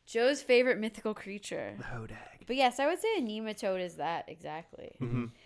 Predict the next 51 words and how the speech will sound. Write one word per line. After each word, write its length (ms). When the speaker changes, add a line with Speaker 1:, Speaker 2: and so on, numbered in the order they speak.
Speaker 1:
I 100
like 240
that 120
that 320
l-, 160
pond 480
that 180
they 460
developed 400
was, 80
like, 280
a 60
donut. 440
Speaker 2:
Mm-hmm. 220
Speaker 1:
It 40
was, 100
like, 100
Speaker 2:
Oh, 40
Speaker 1:
an 120
Speaker 2:
and, 160
Speaker 1:
island 160
in 80
the 60
middle. 240
It 20
was 100
Speaker 2:
and, 120
Speaker 1:
just 140
Speaker 2:
and 100
Speaker 1:
cute. 120
Speaker 2:
so 140
then 260
he, 260
like, 240
Roger, 380
like, 220
teaches 400
him 140
a 60
dance 480
to, 120
like, 260
attract 560
the 120
nematode. 680
Speaker 1:
Yeah, 100
Joe, 180
you 120
wanna 160
sing 200
it? 180